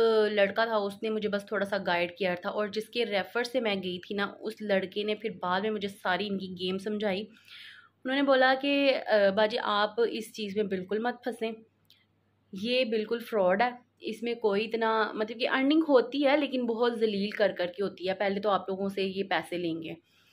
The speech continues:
इन लोगों ने मेरे से, मेरे ख्याल से I think twenty five hundred rupees लिया और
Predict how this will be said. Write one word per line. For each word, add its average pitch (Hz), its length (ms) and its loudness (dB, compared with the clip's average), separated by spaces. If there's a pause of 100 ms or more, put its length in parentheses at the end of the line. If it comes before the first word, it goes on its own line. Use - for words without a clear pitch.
(360)
इन 220 80 -4
लोगों 233 200 -2
ने 240 80 0
मेरे 226 160 0
से, 226 300 2
मेरे 220 200 -2
ख्याल 214 340 -2
से 214 400 -2
I 202 60 0
think 214 500 -4
twenty 214 680 -4
five 208 440 -4 (100)
hundred 190 460 -4
rupees 196 560 -10
लिया 190 300 -4 (640)
और 175 340 -4